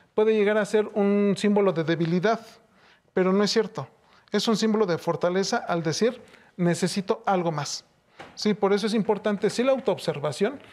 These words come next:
pero también la asistencia con un especialista, ¿sí? Y para eso hay que verificar que el, eh, el profesionista sea adecuadamente certificado y tenga la preparación adecuada, principalmente las cédulas profesionales,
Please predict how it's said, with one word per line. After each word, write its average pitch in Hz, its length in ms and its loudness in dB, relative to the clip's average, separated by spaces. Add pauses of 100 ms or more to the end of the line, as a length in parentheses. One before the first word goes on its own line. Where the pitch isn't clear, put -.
(180)
pero 175 200 0
también 202 340 0
la 208 240 2
asistencia 202 680 -2 (400)
con 170 180 0
un 185 160 2
especialista, 156 680 -4 (160)
¿sí? 226 180 0
Y 208 60 0
para 196 180 2
eso 196 100 -2
hay 220 60 -2
que 220 100 -2
verificar 220 560 -2 (380)
que 208 160 2
el, 226 180 0
eh, 175 520 0
el 175 240 2
profesionista 196 680 0
sea 208 280 0
adecuadamente 202 760 0
certificado 214 720 -2 (260)
y 185 80 -4
tenga 196 240 2
la 170 120 0
preparación 160 440 -2
adecuada, 196 380 -2 (440)
principalmente 190 540 0
las 151 120 -2
cédulas 165 280 -2
profesionales, 147 640 -10